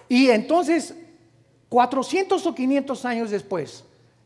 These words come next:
en el año más o menos setecientos, ochocientos, y mil años después, en el año mil quinientos, se encontraron solamente en Madrid, en España, túneles que entre los monasterios de los hombres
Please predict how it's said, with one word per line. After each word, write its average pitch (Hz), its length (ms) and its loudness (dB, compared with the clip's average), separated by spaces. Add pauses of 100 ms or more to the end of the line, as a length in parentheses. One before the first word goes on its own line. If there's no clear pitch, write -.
(420)
en 208 160 -2
el 208 100 0
año 277 280 2
más 269 200 -2
o 247 40 -4
menos 247 300 -4
setecientos, 233 520 -6
ochocientos, 208 640 -8 (280)
y 220 100 0
mil 302 180 4
años 320 220 2
después, 240 300 0
en 214 80 -2
el 220 40 -2
año 277 200 2
mil 277 200 2
quinientos, 226 560 -2 (160)
se - 200 -4
encontraron 262 760 -2
solamente 320 720 -2
en 214 140 2
Madrid, 196 500 -6 (720)
en 190 160 -4
España, 202 580 -6 (640)
túneles 415 840 4 (460)
que 277 360 4
entre 240 500 2
los 220 180 2
monasterios 226 520 -2
de 254 80 -8
los 214 160 -4
hombres 277 440 -2